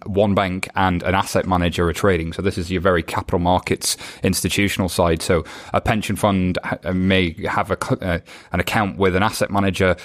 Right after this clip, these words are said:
but really all your pension funds tend to sit at a custodian bank. That's where all of the money sits, and basically custodians are glorified no-, uh, vaults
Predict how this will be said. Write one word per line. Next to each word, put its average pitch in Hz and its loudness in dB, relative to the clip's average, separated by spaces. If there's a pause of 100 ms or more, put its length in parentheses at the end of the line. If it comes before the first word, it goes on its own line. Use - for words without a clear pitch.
but 101 0
really 113 4
all 107 4
your 95 4
pension 101 -2
funds 87 0
tend 101 -2
to 95 -8
sit - 0
at - -2 (180)
a 95 -2
custodian 85 0
bank. 78 -4
That's - 0
where 95 4
all 110 4
of 92 0
the 101 2
money 87 2
sits, - -2
and 90 -2
basically 107 -2
custodians 90 2
are - 0
glorified 95 2
no-, 90 0
uh, 87 0
vaults 90 -2